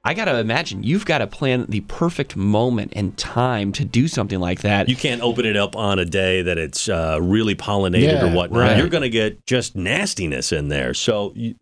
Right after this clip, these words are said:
Speaker 3: And that's,
Speaker 2: I,
Speaker 3: that's one of those
Speaker 2: it
Speaker 3: fun,
Speaker 2: was
Speaker 3: like,
Speaker 2: brilliant. It
Speaker 3: yeah.
Speaker 2: really was brilliant that they
Speaker 1: Mm-hmm.
Speaker 2: opened it up after a snowpocalypse, because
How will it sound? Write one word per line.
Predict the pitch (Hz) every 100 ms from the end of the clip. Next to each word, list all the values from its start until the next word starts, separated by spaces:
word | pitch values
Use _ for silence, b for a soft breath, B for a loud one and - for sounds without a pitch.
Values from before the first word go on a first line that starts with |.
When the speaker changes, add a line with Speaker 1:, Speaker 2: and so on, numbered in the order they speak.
| -
Speaker 3:
And | 113
that's, | 117 -
Speaker 2:
I, |
Speaker 3:
that's | 139 156
one | 196 156
of |
those | 110 -
Speaker 2:
it | -
Speaker 3:
fun, | -
Speaker 2:
was | 147
Speaker 3:
like, | 110
Speaker 2:
brilliant. | 120 160 180 175 185 104
It |
Speaker 3:
yeah. | 107
Speaker 2:
really | 156 165
was | 156 98
brilliant | 123 156 151 107
that | 101
they | 117
Speaker 1:
Mm-hmm. | 117
Speaker 2:
opened | 117 123 127
it | 123
up | 123
after | 123 113 113
a |
snowpocalypse, | 98 110 95 127 156 120 135 -
because | 127 123